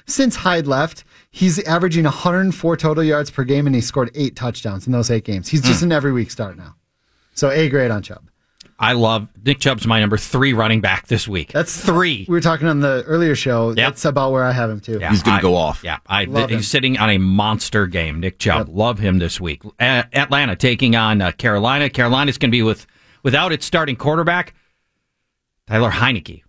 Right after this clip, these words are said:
Speaker 2: will be your starter. Whew.
Speaker 1: Yeah.
Speaker 2: Yeah. Uh, Atlanta. Let's start with the Atlanta side of the matchup, though. Uh, I think they're gonna breeze through this game, win handily, and I see a lot of points coming. You see it the same way?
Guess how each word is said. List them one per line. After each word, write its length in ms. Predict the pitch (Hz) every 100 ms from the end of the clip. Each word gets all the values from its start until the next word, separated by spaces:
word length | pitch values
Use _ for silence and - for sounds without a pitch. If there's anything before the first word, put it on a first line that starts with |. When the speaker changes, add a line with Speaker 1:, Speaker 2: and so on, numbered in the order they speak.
| -
Speaker 2:
will 100 | 95
be 100 | 98
your 120 | 85
starter. 420 | - 82 76 - -
Whew. 120 | - 98 - -
Speaker 1:
Yeah. 260 | 120 139 117 -
Speaker 2:
Yeah. 220 | 90 80 - - _ -
Uh, 500 | 107 110 110 110 104 -
Atlanta. 460 | - 135 151 135 - _ -
Let's 160 | 120
start 120 | - 190
with 60 |
the 60 | 208
Atlanta 260 | 180 175 190
side 220 | 185 170
of 40 |
the 60 | 156
matchup, 380 | 147 185 160 -
though. 240 | 127 120
Uh, 260 | - 117 117
I 100 | 135
think 160 | 175 151
they're 100 | 139
gonna 140 | 127
breeze 520 | 98 123 175 220 214
through 200 | - 170
this 180 | 170 -
game, 320 | - 113 104 95
win 180 | 127 185
handily, 640 | 147 127 117 120 123 120 110
and 240 | 107 101
I 60 | 98
see 160 | -
a 60 | 95
lot 200 | 98 120
of 80 | -
points 240 | 120 98
coming. 280 | 107 80 73
You 60 | 85
see 140 | 113
it 80 | 98
the 60 |
same 160 | - 107
way? 180 | 117